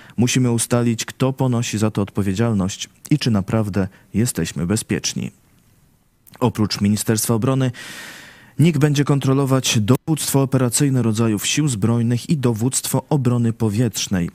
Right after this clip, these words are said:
Kontrola może także objąć dowództwo żandarmerii wojskowej. Wyniki kontroli mamy poznać we wrześniu. Szef nik dodał, że w trakcie kontroli może zostać zbadana także sprawa dronów pojawiających się przy polskich lotniskach.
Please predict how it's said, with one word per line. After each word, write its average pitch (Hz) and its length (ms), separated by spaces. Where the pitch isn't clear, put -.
Kontrola 135 500
może 123 360
także 95 340
objąć 110 420
dowództwo 110 760
żandarmerii 98 720
wojskowej. 95 680
Wyniki 147 360
kontroli 143 540
mamy 131 280
poznać 110 580
we 110 200
wrześniu. 113 600
Szef 131 320
nik 135 280
dodał, 127 400
że 117 120
w - 80
trakcie 127 400
kontroli 123 480
może 117 280
zostać 123 340
zbadana 113 460
także 143 360
sprawa 127 340
dronów 110 500
pojawiających 101 720
się 107 160
przy - 200
polskich 95 560
lotniskach. - 760